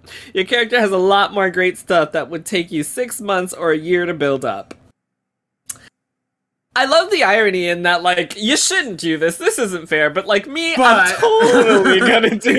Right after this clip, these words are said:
Speaker 1: it because, like, I don't have time to do this. I have to go embarrass myself more in the media. Um, but it's just totally not fair. Yeah, that just, I had to share this. I read this,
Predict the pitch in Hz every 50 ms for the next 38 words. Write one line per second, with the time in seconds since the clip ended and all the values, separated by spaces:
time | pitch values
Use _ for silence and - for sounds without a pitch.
0 | 247 226 226 220 220 226 - 226 220 226 226 226 - 240 233 240 233 220 240 254
1 | 262 254 254 240 240 - - - - - - 294 - _ - 294 - 277 214 -
2 | 180 185 190 190 185 - 190 180 180 196 214 226 214 208 240 240 247 240 262 285
3 | 285 320 294 302 190 196 196 240 220 247 254 247 240 233 254 247 262 254 254 254
4 | 254 190 277 254 220 - 240 262 277 294 302 294 320 330 370 370 330 262 180 147
5 | 123 - - - - - - - - 214 214 214 214 214 214 - - _ - 359
6 | 427 415 320 - - 214 208 190 - - 196 170 160 156 151 147 143 139 139 131
7 | - - - 143 139 135 131 131 131 131 - - - _ _ _ _ _ - -
8 | - 170 - 165 160 139 135 135 123 - - 254 294 311 302 - - 285 269 -
9 | - - 240 269 294 277 220 214 185 196 185 - 165 - - 139 135 135 110 92
10 | 76 - - - - - 220 269 262 202 160 143 160 170 165 - 202 226 254 262